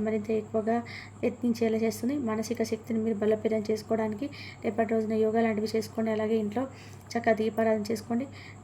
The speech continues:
దగ్గరలో ఉన్నటువంటి వెంకటేశ్వర స్వామి యొక్క ఆలయాన్ని మాత్రం తప్పకుండా సందర్శించండి. మరి తెలుసుకున్నారు కదండి ధనుసు రాశి వారు. తిరిగి మరొక మంచి వీడియోలో కలుసుకుందాం.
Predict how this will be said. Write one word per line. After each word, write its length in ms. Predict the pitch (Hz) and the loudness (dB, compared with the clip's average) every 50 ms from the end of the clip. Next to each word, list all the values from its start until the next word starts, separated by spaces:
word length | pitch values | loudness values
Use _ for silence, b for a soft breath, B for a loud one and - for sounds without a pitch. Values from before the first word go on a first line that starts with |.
| - 226 | 0 2
దగ్గరలో 300 | 220 208 247 240 240 240 233 | 2 2 2 2 2 2 2
ఉన్నటువంటి 340 | 226 208 226 226 208 220 214 | 2 2 2 2 2 2 2
వెంకటేశ్వర 400 | 214 208 202 226 226 - 226 214 208 | 2 2 2 0 2 2 0 -2 -2
స్వామి 240 | - 220 208 208 208 214 | -2 -2 0 0 0 0
యొక్క 140 | 220 214 - - - - | -2 -2 -4 -4 -2 0
ఆలయాన్ని 340 | 220 220 214 208 208 214 208 208 | 2 2 2 2 0 0 2 0
మాత్రం 220 | 208 208 233 220 208 208 | 0 0 -2 -4 -2 -4
తప్పకుండా 520 | 208 - - - - - 220 226 220 220 220 - | -4 -6 -8 -10 -8 -4 -2 0 0 0 0 -2
సందర్శించండి. 640 | 214 208 220 214 214 226 208 202 - 208 214 247 262 - B B B B B B B B B B - 233 | 0 0 0 0 0 0 -2 -2 -2 -4 -2 -4 -4 -6 B B B B B B B B B B 0 2
మరి 120 | 233 226 208 - | 2 2 2 2
తెలుసుకున్నారు 460 | 233 226 220 - - 233 233 233 220 220 | 2 2 2 0 -2 -2 0 2 2 4
కదండి 240 | 214 214 214 208 254 226 | 4 4 2 2 0 0
ధనుసు 240 | 226 214 214 208 - - | 0 0 0 -2 -4 -4
రాశి 200 | 220 214 - 226 | -4 -2 0 2
వారు. 180 | 220 220 240 269 - B B B B B - - | 2 2 2 0 -4 B B B B B -10 -6
తిరిగి 240 | - 233 226 233 240 226 | -4 -2 0 0 0 0
మరొక 220 | 226 220 214 220 | 0 0 0 0
మంచి 240 | 214 214 220 202 214 220 | 0 -2 -2 0 2 2
వీడియోలో 240 | 226 214 220 220 - | 2 2 2 0 -2
కలుసుకుందాం. 480 | 220 208 208 - - 226 214 240 277 | -2 -4 -4 -4 -4 -4 -2 -2 -4